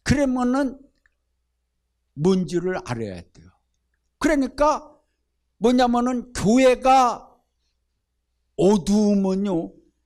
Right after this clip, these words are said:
같이 섞어갖고서 잘 몰라요.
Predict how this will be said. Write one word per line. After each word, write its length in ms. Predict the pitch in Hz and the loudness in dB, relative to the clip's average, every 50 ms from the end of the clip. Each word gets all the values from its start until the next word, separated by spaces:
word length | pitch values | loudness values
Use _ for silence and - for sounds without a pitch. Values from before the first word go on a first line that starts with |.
| _ _ | _ _
같이 320 | - - 208 - - - - | -4 -4 -4 -2 -4 -4 -6
섞어갖고서 1200 | - - - 302 302 - - 226 208 202 196 160 - - - 180 - - 208 226 202 113 - - _ _ _ _ | -4 -2 -4 -4 -2 -4 -8 -8 -4 -4 -4 -4 -4 -8 -10 -10 -8 -6 -4 -4 -4 -6 -8 -14 _ _ _ _
잘 280 | - - - 254 269 | -4 -2 -2 -2 -2
몰라요. 840 | 196 147 135 170 196 208 214 208 196 175 151 135 120 101 85 - | -2 -2 0 2 4 6 6 6 4 4 2 0 -2 -4 -8 -12